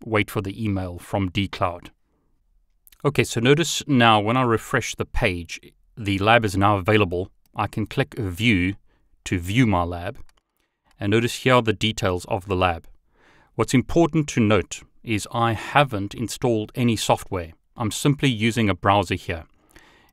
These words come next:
In this example, I'm using Google Chrome. I haven't installed any additional software. But notice when I click the workstation, I can click Remote Desktop, and a new browser tab is opened up, and I'm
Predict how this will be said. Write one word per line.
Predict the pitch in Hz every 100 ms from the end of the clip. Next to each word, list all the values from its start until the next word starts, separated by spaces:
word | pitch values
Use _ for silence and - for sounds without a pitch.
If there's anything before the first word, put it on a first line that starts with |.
| -
In |
this | - 143
example, | 113 120 117
I'm | 101
using | 95 101 101 90
Google | 107 98 95
Chrome. | - - 131 135 131 - _ _ _ _ _ -
I | 98
haven't | - 120 131 123
installed | 107 - 127 104 101 -
any | 117 113
additional | 95 104 - 104 90
software. | - 101 - 90 87 - _ _ _ _ _ -
But | 101
notice | 107 127 127 107
when | 120
I | 131
click | - - - -
the | - 95
workstation, | 90 110 131 - 120 - 139 143 147 _ _ -
I | 104
can | - 101
click | - 117
Remote | - 98 98 98 120 - -
Desktop, | 131 - - 92 - - _ _ _ _
and | 131 101
a | 95
new | 95 110 127 113
browser | - 104 113 110 95 90 87 - _ _ -
tab | 120 101
is | 98 -
opened | 120 - 92 120
up, | 147 - - _ _ _ -
and | -
I'm | 101